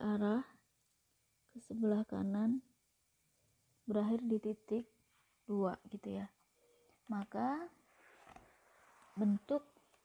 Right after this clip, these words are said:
matematikanya adalah ini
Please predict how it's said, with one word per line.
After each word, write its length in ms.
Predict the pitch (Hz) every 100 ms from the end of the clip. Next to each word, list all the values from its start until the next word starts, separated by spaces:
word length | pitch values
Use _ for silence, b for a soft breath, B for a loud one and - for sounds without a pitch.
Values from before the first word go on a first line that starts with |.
| _ -
matematikanya 880 | 220 220 214 220 220 208 208 208 240
adalah 400 | 233 208 190 226 - _ _ _ _ _ _ _ _ _ _ _ _ _ _ _ _ _ _ _ _ _ _ _ 233
ini 560 | 226 220 220 220 214